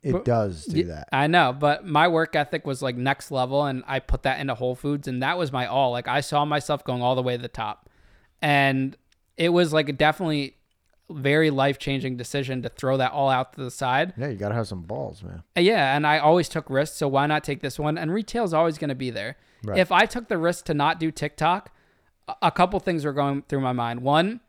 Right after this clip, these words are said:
Speaker 2: I knew I couldn't work there and talk about prison and stories and crazy shit and me fucking girls or whatever on social media, put it out there and still work in this corporate job. The two weren't gonna coincide. And number two, if it didn't work out,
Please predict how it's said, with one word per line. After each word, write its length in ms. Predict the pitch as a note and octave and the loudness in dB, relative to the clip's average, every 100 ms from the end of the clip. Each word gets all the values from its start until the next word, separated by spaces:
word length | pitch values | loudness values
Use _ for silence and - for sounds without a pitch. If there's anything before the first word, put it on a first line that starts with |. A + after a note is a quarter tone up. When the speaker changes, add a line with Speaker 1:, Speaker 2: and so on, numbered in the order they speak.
| _ _ _ | _ _ _
Speaker 2:
I 140 | D#3 | 2
knew 180 | E3+ F3 | 4 4
I 80 | E3 | 2
couldn't 300 | - D#3+ D3 | 2 -4 0
work 260 | C#3+ D3 - | 0 -2 0
there 300 | D3+ D#3 - _ | 2 2 -2 _
and 340 | D#3+ C3+ C#3 D3 _ _ - | 0 2 0 -2 _ _ 0
talk 260 | D#3+ D3 | 2 4
about 240 | C#3+ C3+ - | 2 -2 0
prison 540 | D3+ C#3 D3 C#3 D3+ | -2 0 0 -2 -4
and 200 | - C3+ | -4 -4
stories 500 | - - D3 C#3+ C#3+ C3+ | -4 0 2 2 0 -2
and 100 | C3 | -4
crazy 360 | D3 C#3+ C#3 | 0 0 0
shit 420 | C3+ - C#3 - _ _ - | -4 -2 -2 -2 _ _ -2
and 140 | C#3+ | 2
me 120 | D3+ | 2
fucking 360 | C#3+ D3 D#3+ C#3+ | 2 0 0 0
girls 300 | C#3 C#3+ C3+ | 2 2 2
or 60 | |
whatever 540 | C3+ C#3 D#3+ D3 C3+ - _ _ - | 2 4 6 4 0 -2 _ _ 2
on 300 | D#3+ F3 - - | 4 2 -4 -14
social 360 | - F3+ E3+ E3 | 0 2 4 2
media, 260 | D#3 D3+ C#3 | 2 2 2
put 160 | D#3 | 0
it 80 | D3 | 2
out 200 | C#3 C#3 | 2 2
there 120 | C#3+ | 0
and 120 | C3+ | -2
still 220 | B2+ C#3+ C3+ | -2 -2 0
work 220 | C3+ C3 | 0 0
in 60 | |
this 120 | B2+ - | -6 -4
corporate 360 | C#3 B2+ B2+ | -4 -2 -4
job. 260 | A#2+ A2 - | -2 -4 -4
The 80 | C#3 | -6
two 200 | - C#3+ | 0 2
weren't 240 | C#3 C3 | 2 0
gonna 140 | C3+ B2+ | -4 -4
coincide. 680 | B2+ A#2+ A#2+ B2+ A#2 F#3 - _ _ _ _ | -6 -6 -6 -6 -6 -8 -16 _ _ _ _
And 100 | E3+ | 2
number 240 | F3+ F3+ | 4 4
two, 500 | F3 - B3 F#3+ F3 - _ _ _ _ - | 0 0 4 4 4 -2 _ _ _ _ -2
if 160 | F3 | 0
it 120 | - | 2
didn't 220 | F#3 G#3 B3 | 4 4 4
work 220 | B3 B3 | 2 4
out, 280 | C#4 C4 | 2 2